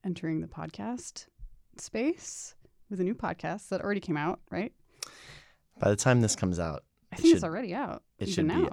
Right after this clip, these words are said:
Speaker 2: out there in the world. It's,
Speaker 1: Like,
Speaker 2: it,
Speaker 1: even episode one will be out
Speaker 2: as
Speaker 1: there.
Speaker 2: we're taping this right now, it's not out, but as
Speaker 1: Okay.
Speaker 2: the listeners are listening, it's out
Speaker 1: It's
Speaker 2: there.
Speaker 1: gonna be out there. Called the Michael McBolton Basketball Podcast.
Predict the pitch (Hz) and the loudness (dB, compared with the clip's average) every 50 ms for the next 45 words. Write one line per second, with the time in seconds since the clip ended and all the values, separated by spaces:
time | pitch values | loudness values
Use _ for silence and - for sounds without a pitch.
0 | - 85 - 87 82 - - 85 80 80 80 78 78 80 85 82 78 73 - - | -2 -6 -4 -4 -4 -2 -2 -4 -2 -2 -2 -4 -4 -4 -4 -4 -4 -4 -6 -8
1 | - - - - 196 175 160 - 208 180 180 170 160 - - - - - 165 170 | -6 -6 -4 -2 -2 -2 -2 -2 -4 -2 -2 -4 -4 -6 -10 -16 -16 -8 -4 -2
2 | 170 180 - - - - - 107 107 127 131 120 - - 107 98 - - 87 87 | -2 -2 -4 -8 -10 -4 -2 -2 0 0 0 0 0 0 0 0 0 0 -4 -2
3 | 85 80 - - - 80 71 - 87 80 71 69 69 69 - - 82 78 71 67 | -2 -4 -6 -6 -6 -6 -6 -4 -6 -6 -6 -6 -8 -8 -6 -6 -4 -4 -6 -6
4 | 60 - - 76 62 - - - 82 82 76 73 71 - - 82 - - - - | -10 -10 -8 -8 -8 -8 -8 -10 -8 -8 -6 -6 -4 -4 -4 -4 -6 -10 -12 -16
5 | - - 87 82 80 80 - - 82 80 - - 80 76 78 - - - - - | -10 -8 -6 -4 -4 -4 -2 -2 -2 -2 -2 -4 -4 -6 -4 -4 -4 -4 -6 -8
6 | - - - 82 - - - 76 69 - - - - - 170 160 160 - 156 156 | -10 -10 -12 -12 -12 -8 -8 -8 -8 -6 -6 -8 -4 -4 -4 -4 -4 -6 -8 -8
7 | - 156 156 - _ _ _ _ _ _ _ _ _ _ _ _ _ - - 214 | -8 -8 -10 -10 _ _ _ _ _ _ _ _ _ _ _ _ _ -12 -8 -8
8 | 185 190 180 180 190 - 190 180 175 175 - - 170 - 170 165 160 165 160 160 | -4 -4 -4 -4 -4 -4 -2 -2 -2 -2 -2 -4 -6 -6 -6 -8 -8 -10 -12 -12
9 | - - - 170 - 160 147 151 - - 151 147 - - 156 151 160 214 277 - | -14 -14 -14 -14 -12 -12 -14 -12 -12 -12 -14 -14 -12 -10 -8 -6 -6 -6 -6 -8
10 | - - - - - - - - - | -12 -14 -12 -12 -12 -12 -14 -16 -20